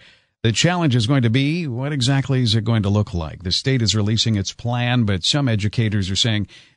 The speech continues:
it's still a little murky as they try to figure out how to navigate that path. Another difficult path is that of the small business owner in the age of coronavirus, including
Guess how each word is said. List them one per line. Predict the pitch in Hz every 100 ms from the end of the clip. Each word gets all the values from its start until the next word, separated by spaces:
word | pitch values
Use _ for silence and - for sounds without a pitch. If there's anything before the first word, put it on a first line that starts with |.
| -
it's | 135 -
still | 131 135 139
a |
little | 131 143 165
murky | 175 208 - 117 104 139
as | 104 87
they | 110
try | 113 131 107
to |
figure | 87 110 95 92
out | 87
how |
to | 92
navigate | 90 98 123 107 82 80 76
that | 92 80 -
path. | 98 82 85 98 - _ _ _ _ -
Another | 160 175 135
difficult | 156 127 135 117
path | 123 131 113 107
is | 117 104
that | 135 117
of | 101
the | 110
small | - 131 131 143 135
business | 101 139 147 131 113 95 107
owner | 101 98 95 110
in | 92 104
the | 101 95
age | 104 98
of | 104
coronavirus, | 87 113 98 95 90 95 92 120 - - _ _ -
including | 165 160 180 220 233 226